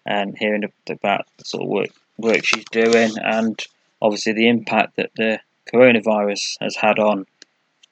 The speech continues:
on Cassie and the acting world and the things she's been doing during that time. Um, again, like I said earlier, it's, it's great hearing different viewpoints from different fields of how it's impacted people and how they're adapting and the things they're coming up with.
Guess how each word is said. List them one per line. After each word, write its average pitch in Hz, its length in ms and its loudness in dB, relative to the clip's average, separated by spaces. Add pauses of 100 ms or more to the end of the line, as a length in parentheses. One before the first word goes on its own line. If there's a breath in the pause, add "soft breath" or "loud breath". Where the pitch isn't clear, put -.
(200)
on 107 180 -2
Cassie 107 500 -4
and 107 300 -4
the 107 60 0
acting 104 380 -4
world 104 440 0
and 107 200 -2
the 104 60 -6
things 107 260 -6
she's 101 140 -8
been 101 220 -8
doing 104 240 -2
during 104 240 -2
that - 160 -4
time. 104 360 -2 (600 soft breath)
Um, 101 360 2 (140)
again, 104 240 0
like 101 200 -2
I - 20 -8
said 104 160 -2
earlier, 101 240 0
it's, - 200 -4
it's - 140 -8
great 107 320 0
hearing 107 320 -2
different 107 400 -8 (240)
viewpoints 104 440 -6
from 101 100 -8
different - 460 -8 (320)
fields 98 420 0
of 101 100 -2
how 98 380 0
it's - 320 -14
impacted 104 640 -4
people - 500 -4 (580)
and 101 200 -4
how 101 180 2
they're 101 260 2
adapting 101 600 -2
and 101 120 -6
the 98 60 -10
things 101 240 -6
they're 101 100 -6
coming 98 300 -8
up - 160 -6
with. 98 200 -8